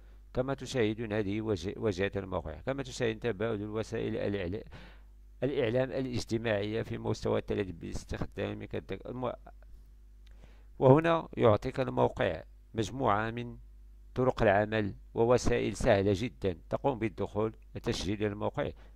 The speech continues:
استكمال المهمات، ثم تحصل على المال من هذا الموقع. طريقة العمل في هذا الموقع أو الخدمات الموجودة في هذا الموقع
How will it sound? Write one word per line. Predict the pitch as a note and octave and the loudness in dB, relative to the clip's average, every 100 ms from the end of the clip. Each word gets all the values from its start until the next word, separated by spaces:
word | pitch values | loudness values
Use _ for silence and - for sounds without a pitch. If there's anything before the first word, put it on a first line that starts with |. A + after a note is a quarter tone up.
| - - | -20 -6
استكمال | A2+ A#2 A#2+ C3 A#2+ A#2+ A#2+ | -4 -4 -4 -6 -6 -2 0
المهمات، | A2+ A2 G#2+ G2 A2 B2 B2+ | 0 -2 0 0 0 -4 -8
ثم | C#3 C3+ | -10 -10
تحصل | B2+ A#2+ - F#2+ | -8 -10 -8 -4
على | F#2 G2+ A2 - - - - - | 0 2 0 -2 -18 -20 -16 -2
المال | A2+ A#2 A#2 A2+ | 0 2 0 0
من | A2 | -2
هذا | F#2+ F#2+ | 0 0
الموقع. | F2 F2+ F2 - E2 - - - - | -2 -4 -4 -6 -14 -14 -20 -18 0
طريقة | C3+ D3+ D3+ D3 - - - - - | 2 2 0 -2 -4 -20 -20 -10 4
العمل | A#2+ A#2 C3 | 8 8 4
في | C3+ B2+ A2 | 0 2 2
هذا | A2 | 4
الموقع | A2 A#2+ B2 - G#2+ | 0 2 0 4 2
أو | F#2 A#2 | 4 4
الخدمات | A#2+ G#2+ G2 A#2 B2 | 6 4 4 0 0
الموجودة | A2+ A2+ G#2+ E2+ A#2 A2 G#2 F#2+ - | -2 -2 -2 -4 -6 0 2 2 0
في | - A#2+ G2+ | -2 2 2
هذا | G#2 | 2
الموقع | G2 G2+ G2 - | -2 0 -2 -2